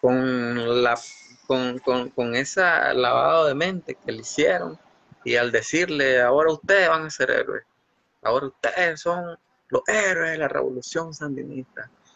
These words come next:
salieron a matar y muchos de ellos, pues, también cayeron, ¿verdad? Y, y pienso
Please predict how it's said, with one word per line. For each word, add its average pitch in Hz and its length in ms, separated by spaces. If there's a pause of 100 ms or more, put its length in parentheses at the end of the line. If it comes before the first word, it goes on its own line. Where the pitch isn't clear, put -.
(260)
salieron 156 680
a 226 40
matar 220 420
y 196 60
muchos 156 400
de 151 100
ellos, 190 240
pues, - 140
también 117 640
cayeron, 92 540
¿verdad? 165 460 (120)
Y, 113 180 (1000)
y 123 80
pienso - 380